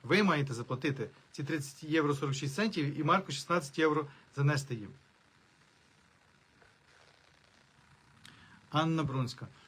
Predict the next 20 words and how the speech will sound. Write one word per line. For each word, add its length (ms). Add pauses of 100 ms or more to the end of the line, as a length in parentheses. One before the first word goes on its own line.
(100)
Дякую, 380
пане 200
Дмитро. 360
До 140
зв'язку 320
з 60
вами. 240
Сама 240
не 100
берусь 320
навіть 200
подавати. 500 (360)
Вже 120
писала, 380
завтра 280
знову 240
зв'яжусь. 380 (1160)
Прекрасно. 540 (560)
Якщо, 560 (2000)
ну, 180